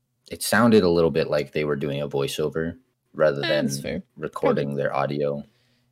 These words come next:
Speaker 2: Yeah, that's fair. They probably didn't have technology to,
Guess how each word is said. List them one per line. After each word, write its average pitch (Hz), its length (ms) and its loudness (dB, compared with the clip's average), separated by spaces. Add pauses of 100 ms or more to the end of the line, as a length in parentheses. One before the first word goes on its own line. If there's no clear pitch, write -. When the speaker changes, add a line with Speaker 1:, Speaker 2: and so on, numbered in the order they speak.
(120)
Speaker 2:
Yeah, 185 180 2
that's 196 180 0
fair. 160 160 0
They 175 80 4
probably 170 240 0
didn't 160 220 -4
have 180 240 -6 (240)
technology 160 840 -6 (300)
to, - 260 -4